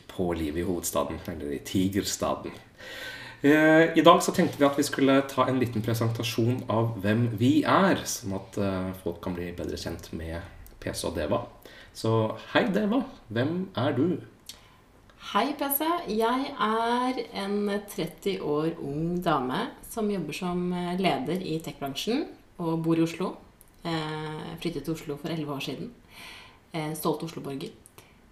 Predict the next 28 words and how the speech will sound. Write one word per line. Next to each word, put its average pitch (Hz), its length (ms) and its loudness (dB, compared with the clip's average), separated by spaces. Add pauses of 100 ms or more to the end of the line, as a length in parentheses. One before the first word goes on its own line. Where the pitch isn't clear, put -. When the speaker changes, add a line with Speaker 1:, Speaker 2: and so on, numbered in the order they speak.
(240)
Speaker 2:
Hvem 208 160 2
er 226 60 6
du, 185 120 6
P 202 140 0
C? 349 140 -4 (880)
Speaker 1:
Ja, 190 220 10
jeg 156 360 8
er, 139 320 6
eh, 139 340 4 (420)
holdt 123 180 -4
på 117 80 0
å 117 80 -4
si, 113 260 6 (460)
snart - 240 -2
en 113 80 4
førti 104 240 2
år 101 120 2
gammel 101 220 4
dame. 113 300 6 (180)
Eh, 120 460 6 (200)
<laughs> - 280 10
ung 147 140 12
mann, 147 240 12 (600)
født - 380 4
og 120 220 8
oppvokst - 340 0
i 113 160 6
Tigerstaden. 98 720 2